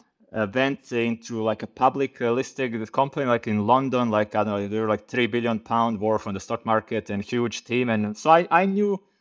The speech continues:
I learned how the, the, the normal company does it, you know, the corporate, how, how they do marketing.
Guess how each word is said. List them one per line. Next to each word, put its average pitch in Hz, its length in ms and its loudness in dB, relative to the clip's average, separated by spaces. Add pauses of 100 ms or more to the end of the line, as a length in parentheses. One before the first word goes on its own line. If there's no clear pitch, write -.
(120)
I 135 100 0
learned 151 220 0
how 135 160 4
the, 123 200 -2
the, 113 200 -2
the 101 180 -8
normal 127 340 2
company 110 340 -4
does 101 240 -2
it, 123 120 -10
you 104 60 -8
know, 98 60 -8
the 98 100 -6
corporate, 117 600 -4
how, 110 200 0
how 110 160 0
they 110 120 -4
do 113 160 -8
marketing. 107 520 -2